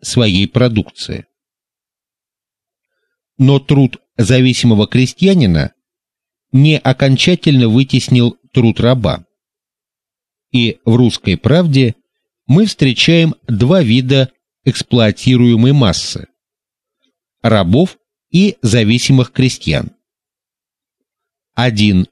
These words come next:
старый, имеющий тенденцию к уничтожению – другой новый, несомненно, растущий.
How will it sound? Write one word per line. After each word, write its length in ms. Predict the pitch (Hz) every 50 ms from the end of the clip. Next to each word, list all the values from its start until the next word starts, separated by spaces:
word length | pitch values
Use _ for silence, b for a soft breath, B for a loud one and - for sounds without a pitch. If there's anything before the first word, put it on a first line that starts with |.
| _ -
старый, 720 | - - - - - 110 95 85 85 87 107 131 143 _ _ _ _ _ _ _ _ _ _ _ _ _ _ _ -
имеющий 720 | 156 156 156 156 151 147 139 131 - - - 139 131 - _ _ -
тенденцию 760 | 147 147 139 123 120 139 131 120 - - - 123 123 120 -
к 180 | _ _ -
уничтожению – 1000 | 131 131 127 123 - - - 139 131 117 107 123 120 104 104 104 101 101 104 107 _ _ _ _ _ _ _ _ _ _ _ _ _ _ _ _ _ _
другой 580 | - 110 101 - 151 156 160 214 233 233 - _ _ -
новый, 560 | 143 127 123 117 107 98 98 123 143 156 - _ _ _ _ _ _ _ _ -
несомненно, 1000 | 117 123 123 117 - - 120 101 101 101 110 131 143 147 143 139 135 131 123 - _ -
растущий. 800 | - 117 127 131 - - - - 90 - - - - - - -